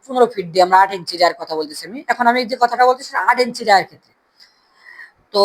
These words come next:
পনেরো ফিট দেই, বিশ ফিট দেই, পঁচিশ ফিট দেই, তিরিশ ফিট দেই।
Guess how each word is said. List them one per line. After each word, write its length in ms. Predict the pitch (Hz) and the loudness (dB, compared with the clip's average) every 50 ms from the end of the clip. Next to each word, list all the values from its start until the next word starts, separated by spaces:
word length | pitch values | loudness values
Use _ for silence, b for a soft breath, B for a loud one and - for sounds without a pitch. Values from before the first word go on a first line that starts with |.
| 202 208 214 214 214 214 208 - - _ _ | 4 6 6 4 4 2 -2 -6 -14 _ _
পনেরো 220 | 269 262 262 262 | -2 2 4 4
ফিট 200 | - - 233 214 | 2 2 -2 -4
দেই, 400 | 180 165 180 196 196 214 233 247 - _ _ _ _ _ _ _ _ - | -4 0 2 2 2 2 0 -6 -12 _ _ _ _ _ _ _ _ -8
বিশ 260 | 185 233 226 - - - | -4 -4 -2 -2 -4 -4
ফিট 160 | 214 214 190 | -4 -6 -4
দেই, 460 | 175 165 185 185 202 233 294 359 - _ _ _ _ _ _ _ _ | -4 -2 0 2 2 2 0 -4 -10 _ _ _ _ _ _ _ _
পঁচিশ 340 | 262 240 - 269 240 - | -6 -6 -6 -8 -8 -10
ফিট 180 | - - 220 185 | -8 -10 -10 -10
দেই, 420 | 175 175 208 214 247 349 392 - - _ _ _ _ _ _ _ _ | -6 0 2 2 2 2 0 -4 -10 _ _ _ _ _ _ _ _
তিরিশ 300 | 294 294 294 285 - - | -2 -2 0 -2 -4 -6
ফিট 140 | 202 180 160 | -8 -8 -8
দেই। 180 | - - 120 | -8 -14 -16